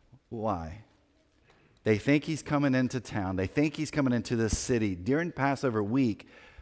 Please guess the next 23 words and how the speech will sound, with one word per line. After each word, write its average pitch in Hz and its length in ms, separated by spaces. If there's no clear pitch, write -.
to 135 140
lead 151 420
this 151 160
incredible 147 680
revolution 123 800
against 104 260
the 110 60
Roman 101 360
Empire 90 640
so 160 160
they 160 120
can 135 220
get 139 380
their 135 160
land 104 640
back, 82 500
so 160 160
they 147 120
can 143 180
get 170 200
their 147 140
city 131 600
back. 80 600